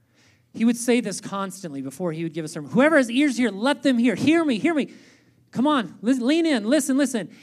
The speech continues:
And ears that hear are ears that do. They're, they're ears that actually leave what, and what, taken what they've just heard and done something about it and applied it.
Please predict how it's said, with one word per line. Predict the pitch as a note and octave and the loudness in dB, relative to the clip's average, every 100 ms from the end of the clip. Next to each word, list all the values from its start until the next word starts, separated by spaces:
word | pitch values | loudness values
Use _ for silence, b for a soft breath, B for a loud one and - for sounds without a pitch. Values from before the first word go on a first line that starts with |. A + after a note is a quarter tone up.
| B | B
And | G#3 A3 | -6 0
ears | C4 E4 | 2 2
that | D#4+ A#3+ | 2 0
hear | C4 D4 C#4+ | 2 2 4
are | G#3 | 2
ears | G3 C4 A#3+ | 2 0 0
that | G#3+ G3 - B2+ | -2 -4 -6 -8
do. | D#3+ B3+ D4 C#3 A2 - - _ _ _ _ _ _ _ _ _ _ _ | 2 8 8 6 0 -14 -20 _ _ _ _ _ _ _ _ _ _ _
They're, | D3 G3 D#3+ | -6 -6 -6
they're | G3 E3+ G3+ G3 | -10 -6 -4 -6
ears | G3 A#3 C#4+ A#3+ | -4 0 0 0
that | A3+ | -2
actually | G#3 A#3 A3 F#3+ | -4 -8 -8 -6
leave | E3+ E3+ A3 C#4 C4 A3 F3+ | -6 -2 2 4 4 2 -4
what, | F#3 G3+ G#3 | -4 -4 -6
and | F3 F3 | -12 -8
what, | F3 G#3 G#3 - | -4 -6 -6 -14
taken | - A#3 C4 B3+ | -4 -2 0 -2
what | A#3+ B3 | -2 -2
they've | A3 | -4
just | A3 - | -6 -8
heard | G3+ G3 | -8 -8
and | E3 C#3 - | -10 -12 -10
done | F#3 G3 | -10 -10
something | F#3 F3+ F3 E3+ | -10 -12 -12 -14
about | D3 D3 D3+ C3 | -12 -12 -10 -12
it | A2+ _ b b b | -14 _ b b b
and | D3 | -14
applied | - E3+ E3 | -10 -6 -6
it. | B2+ | -8